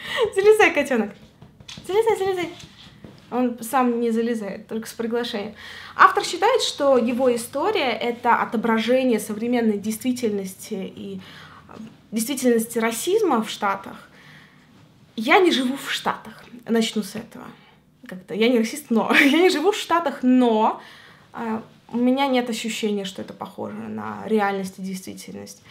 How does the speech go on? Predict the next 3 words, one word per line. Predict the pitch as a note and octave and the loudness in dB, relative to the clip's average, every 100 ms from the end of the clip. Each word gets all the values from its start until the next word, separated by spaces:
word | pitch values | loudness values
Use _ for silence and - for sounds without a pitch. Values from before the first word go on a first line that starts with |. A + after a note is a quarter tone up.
| - - - - - _ | -20 -20 -20 -20 -20 _
Это | A3+ A#3 C#4 C#4 | -4 2 2 2
слишком | B3+ C#4 E4 - D4+ D4 | 2 2 2 2 2 2
сложная, | - B3+ C4+ G#3+ A#3+ | 4 8 8 8 8